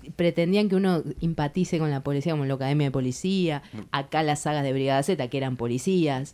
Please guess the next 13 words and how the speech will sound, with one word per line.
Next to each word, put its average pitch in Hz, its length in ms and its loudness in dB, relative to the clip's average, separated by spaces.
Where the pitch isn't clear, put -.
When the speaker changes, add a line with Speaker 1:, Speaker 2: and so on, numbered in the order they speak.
Speaker 2:
Claro. 92 360 0
Speaker 1:
Como 156 160 -2
que 135 80 -4
te 139 80 -4
ponen 170 280 0
el 156 120 -2
policía 143 400 -4
bueno 156 360 2
y, - 20 -2
qué 131 60 -4
sé 113 40 0
Speaker 2:
Poliladro. 95 600 -2
Speaker 1:
yo, 98 200 -12